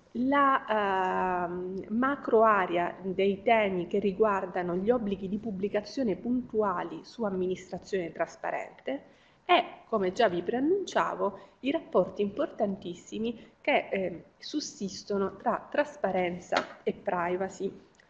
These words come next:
Andiamo un attimo nel dettaglio. Per quel che riguarda l'ambito soggettivo di applicazione,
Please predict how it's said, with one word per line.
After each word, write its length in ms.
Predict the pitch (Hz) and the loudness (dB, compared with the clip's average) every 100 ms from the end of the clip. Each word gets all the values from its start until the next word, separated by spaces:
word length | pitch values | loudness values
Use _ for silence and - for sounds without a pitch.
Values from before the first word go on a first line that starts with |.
| _ _ _ | _ _ _
Andiamo 440 | 339 381 220 226 | 0 4 4 4
un 80 | 294 | 2
attimo 400 | 165 - - 185 | 0 0 -4 0
nel 160 | 175 170 | 0 -2
dettaglio. 720 | 175 170 - 160 170 175 180 - - _ _ _ _ _ _ _ _ _ _ _ | -6 -6 -6 -4 -4 -4 -6 -8 -20 _ _ _ _ _ _ _ _ _ _ _
Per 160 | 349 - | -8 8
quel 180 | 427 | 8
che 100 | - | 10
riguarda 460 | 285 320 247 220 226 | 6 8 8 8 6
l'ambito 400 | 233 226 233 214 | 6 6 4 2
soggettivo 580 | 202 233 269 277 226 202 | 2 0 -2 4 6 6
di 100 | 196 | 6
applicazione, 920 | 190 202 196 190 - - 175 165 180 | 4 2 0 -2 -2 4 4 4 0